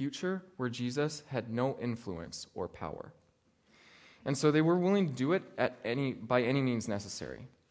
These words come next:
So they came up with a plan: invent false charges, bring him to a corrupt Roman ruler, and get him crucified. After all, nothing would be more damaging to Jesus' reputation than the humiliation of death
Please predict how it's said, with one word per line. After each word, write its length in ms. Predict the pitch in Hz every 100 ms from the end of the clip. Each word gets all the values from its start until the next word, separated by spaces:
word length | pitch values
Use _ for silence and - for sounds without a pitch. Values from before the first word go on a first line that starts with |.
| _ _ _ - -
So 160 | - 180
they 100 | 175
came 220 | 196 196
up 100 | 185
with 100 | 160
a 60 |
plan: 420 | 143 - 98 73 127 - _ -
invent 400 | 143 139 160 170
false 320 | 180 175 -
charges, 640 | - 113 104 104 104 - - _ _
bring 220 | 147 156
him 160 | 165 170
to 160 | -
a 60 | 139
corrupt 400 | - 139 135 -
Roman 260 | 135 131 120
ruler, 460 | 117 131 160 175 - _ -
and 240 | 131 160 - -
get 160 | - 127
him 120 | 135
crucified. 640 | 135 120 - 110 - - - _ _ _ _ _ _ _ _
After 380 | - 156 147 131
all, 240 | 123 - - - - -
nothing 380 | 139 151 185 175
would 100 | 160
be 100 | 135
more 300 | 117 120 135
damaging 560 | 104 104 120 147 151
to 60 | 131
Jesus' 560 | 107 120 120 117 107
reputation 720 | 110 110 104 107 113 151 151 131
than 200 | 104 104
the 80 |
humiliation 800 | 107 117 117 117 110 104 - 78
of 200 | - -
death 360 | - 98 117